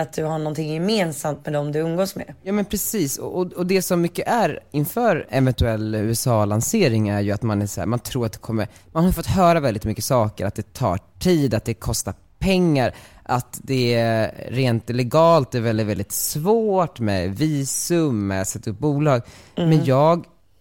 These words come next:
Speaker 2: tycker nu, efter att ha träffat Gateway, de har verkligen guidat mig igenom det här,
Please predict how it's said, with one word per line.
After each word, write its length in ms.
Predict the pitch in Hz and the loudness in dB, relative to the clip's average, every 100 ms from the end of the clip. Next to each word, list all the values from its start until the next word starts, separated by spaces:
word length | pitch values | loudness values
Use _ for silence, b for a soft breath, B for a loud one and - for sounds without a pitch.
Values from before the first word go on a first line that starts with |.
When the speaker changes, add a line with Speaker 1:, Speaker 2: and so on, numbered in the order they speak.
| _ | _
Speaker 2:
tycker 320 | 208 - 160 | -8 -4 0
nu, 380 | 143 180 151 143 | 2 2 0 -2
efter 280 | 127 143 - | -4 -6 -6
att 80 | 123 | -8
ha 60 | - | -8
träffat 240 | 120 117 | -10 -8
Gateway, 440 | 113 156 156 127 | -4 -4 -4 -6
de 140 | 120 117 | -6 -6
har 60 | |
verkligen 380 | 117 107 110 113 | -6 -10 -10 -8
guidat 340 | 117 117 117 127 | -6 -6 -6 -6
mig 160 | 113 | -8
igenom 380 | 117 175 196 131 | -4 -2 -2 -2
det 60 | 101 | -4
här, 200 | 98 | -6